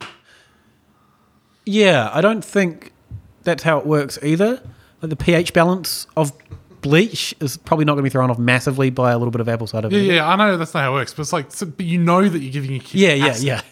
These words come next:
Speaker 1: Yeah, yeah. You know enough to go online and ask people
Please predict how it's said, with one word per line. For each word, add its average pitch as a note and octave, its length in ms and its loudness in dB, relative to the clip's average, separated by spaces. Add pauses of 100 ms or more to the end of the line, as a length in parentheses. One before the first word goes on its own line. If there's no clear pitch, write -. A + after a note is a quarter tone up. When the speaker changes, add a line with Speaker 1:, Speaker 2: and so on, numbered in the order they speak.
(300)
Speaker 1:
Yeah, - 120 -2 (200)
yeah. B2+ 180 -10 (440)
You A3 100 0
know E4 160 4
enough E3+ 280 4
to D#3 80 -4
go C#3+ 220 4
online A#2+ 480 0
and A#2 120 -8
ask A#2 260 -2
people G#2 480 -4